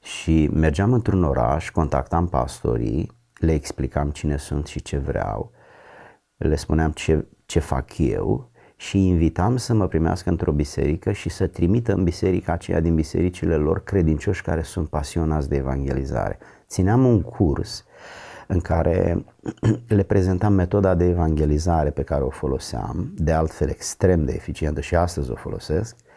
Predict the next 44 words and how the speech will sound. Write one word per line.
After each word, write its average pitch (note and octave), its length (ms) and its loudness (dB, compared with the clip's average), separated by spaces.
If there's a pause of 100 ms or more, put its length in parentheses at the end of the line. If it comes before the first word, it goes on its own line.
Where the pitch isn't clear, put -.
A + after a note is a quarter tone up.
(300)
Chiar F2+ 200 4
ieri F2 160 6
seara C#2 400 0
am - 100 -6
predicat, C#2 680 -4
predica D2+ 420 2
a C#2 80 -2
avut, D2 440 -2
uh, D2 160 0 (100)
metoda E2 400 2
asta D2 260 -6
de A#1 80 -6
fapt - 280 -8
a - 40 -6
fost. - 420 -6 (840)
Și - 180 -6
ce - 120 2
făceam - 440 0
eu? A#1+ 280 -2 (200)
Luam A#2 300 2
câte A#2 240 2
doi E2+ 280 6
din C2+ 180 0
grupul D2 360 0
ăsta A#1 260 -2
după C#2 200 -2
ce - 120 -8
țineam D2 340 0
cursul, - 420 -6
stăteam - 340 -4
câteva D2 320 0
zile C#2+ 200 0
în C#2 100 0
oraș, A#1 440 -4
luam F#2+ 240 2
câte G#2 240 2
doi, D2 440 2 (160)
câte F2 180 -2
doi, D#2 420 2 (100)
uh, D2+ 80 -2
frați, - 520 -6
frate - 300 0
sau D2 240 -4
soră, - 460 -6